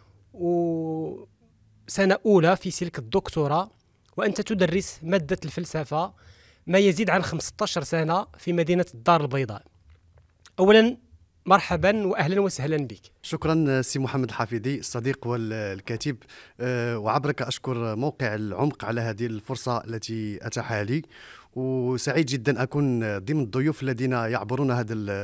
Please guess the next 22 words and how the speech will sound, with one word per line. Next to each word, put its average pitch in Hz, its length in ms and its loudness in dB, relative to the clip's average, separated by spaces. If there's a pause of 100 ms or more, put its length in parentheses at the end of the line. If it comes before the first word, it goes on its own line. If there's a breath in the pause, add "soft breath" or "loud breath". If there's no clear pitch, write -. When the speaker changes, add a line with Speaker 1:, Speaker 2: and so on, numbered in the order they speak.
(160)
Speaker 2:
الجسر، 139 440 -2 (480 loud breath)
آه، 123 100 -2
الذي 135 260 0
أتمنى 151 380 2
أن 143 60 2
يكون 135 400 0
نقطة 139 260 -6
ضوء، 147 380 -2 (100)
آه، 110 640 -4 (480 loud breath)
في 143 140 -4
المشهد 135 420 2
الثقافي 135 600 -2
والمشهد 120 920 -2
الإعلامي 127 400 -2
في 117 100 -8
المغرب 123 400 0
الذي 123 240 0
يغيب 131 280 0
فيه 127 220 0
الجانب 127 280 -2
الثقافي 131 460 -8
بشكل 139 460 -2